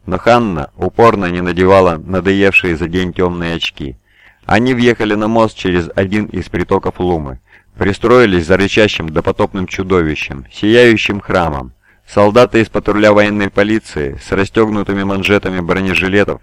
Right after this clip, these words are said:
и с поднятыми стеклами шлемов, узнав машину, беспечно помахали им. И Джон высунул руку в окно, отвечая на приветствие. Она сказала: "Какое счастье ехать с тобой вот так.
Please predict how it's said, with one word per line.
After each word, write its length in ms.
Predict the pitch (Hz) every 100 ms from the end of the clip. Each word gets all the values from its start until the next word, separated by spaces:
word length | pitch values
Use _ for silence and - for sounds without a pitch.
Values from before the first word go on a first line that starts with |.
| _
и 100 | 85
с 80 | -
поднятыми 580 | 110 107 95 90 90 87
стеклами 520 | - 95 95 90 87
шлемов, 440 | - 101 87 69 _
узнав 400 | 90 82 98 92
машину, 500 | 95 90 - 101 73
беспечно 560 | 78 85 - 98 - 82
помахали 600 | 87 87 - 85 73 69
им. 120 | 64 - _ _ _
И 60 | 90
Джон 400 | 85 117 113 -
высунул 520 | 80 104 101 101 95 95
руку 220 | 95 92
в 80 | 90
окно, 340 | - 87 -
отвечая 540 | - - 87 - 85
на 140 | 80 80
приветствие. 760 | 85 82 76 69 - 64 62 -
Она 260 | 92 110
сказала: 560 | 107 101 87 82 69 64 _ _ _ _ -
"Какое 360 | 98 131 131
счастье 460 | 120 120 95 - 90
ехать 300 | 95 95 87
с 40 |
тобой 280 | 104 95 95
вот 220 | 90 87
так. 320 | - 73 -